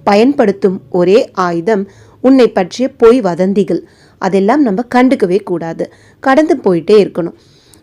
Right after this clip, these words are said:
வடகம் காய போடும்போது விரட்டப்பட்ட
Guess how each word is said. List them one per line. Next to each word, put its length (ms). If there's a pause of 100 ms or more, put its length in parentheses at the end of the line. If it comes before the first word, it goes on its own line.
வடகம் 520 (120)
காய 360
போடும்போது 640 (400)
விரட்டப்பட்ட 680